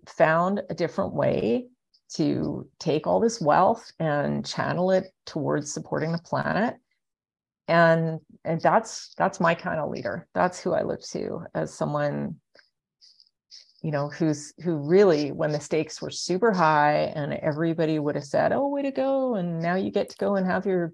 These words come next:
billions and billions of dollars and whatever." It's like that, he's not interested. That's not what he's in it for. And it's not what I'm in it for. It's not what Suzanne's in it for. And I, I, I just really want to encourage people to find their way,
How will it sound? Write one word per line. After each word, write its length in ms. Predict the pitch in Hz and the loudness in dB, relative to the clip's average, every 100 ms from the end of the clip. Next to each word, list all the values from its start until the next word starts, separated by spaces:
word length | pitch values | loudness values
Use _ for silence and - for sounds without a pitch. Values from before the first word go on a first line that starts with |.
| - | -4
billions 480 | 165 151 185 190 185 | 0 2 2 0 0
and 140 | 175 | -2
billions 360 | 165 160 185 185 | -2 -2 -2 -2
of 80 | 180 | 0
dollars 500 | 180 208 165 160 160 | 2 4 2 -2 -4
and 280 | 151 147 143 - | -6 -6 -10 -6
whatever." 400 | 160 170 190 160 | 2 6 6 4
It's 180 | 160 - | 2 0
like 200 | 165 160 | -2 2
that, 220 | 190 208 | 2 2
he's 220 | 190 220 | 0 -6
not 200 | 269 311 | -2 0
interested. 500 | 403 403 214 - 139 | -2 -2 -4 -2 0
That's 200 | 135 196 | 2 2
not 140 | 262 277 | 0 -2
what 100 | 269 | -2
he's 140 | 269 | -2
in 120 | 277 | -2
it 120 | 330 - | -4 -8
for. 320 | - - - 202 - - _ _ - | -8 -6 -6 -8 -14 -20 _ _ -6
And 300 | 175 180 175 | 0 2 2
it's 160 | 175 - | -2 -2
not 140 | 208 | -2
what 100 | 185 | 0
I'm 180 | 180 220 | 0 0
in 80 | 208 | 0
it 120 | - - | -4 -8
for. 360 | - - 180 _ _ _ _ _ _ _ | -8 -6 -8 _ _ _ _ _ _ _
It's 60 | |
not 120 | 165 160 | 0 0
what 140 | 170 | 0
Suzanne's 480 | 196 175 170 185 180 | -2 2 4 4 2
in 80 | 139 | -2
it 120 | 120 | -4
for. 260 | 160 151 147 | -2 2 2
And 100 | 143 | 0
I, 400 | 147 147 151 - - | -2 -2 -6 -8 -4
I, 140 | 160 143 _ - | -4 -6 _ -6
I 100 | 160 | -4
just 220 | 170 - | -2 0
really 180 | 185 190 | 2 4
want 180 | 185 175 | 4 2
to 60 | |
encourage 500 | 165 - 160 156 - | 0 -4 -4 -4 -6
people 280 | - 160 151 151 - | -8 -4 -4 -4 -6
to 520 | 147 143 139 139 139 - | -4 -4 -4 -6 -8 -4
find 400 | 143 143 151 151 | -2 -2 -4 -2
their 240 | 151 143 | -2 -2
way, 560 | 143 143 147 151 156 | -2 -2 -2 -2 -4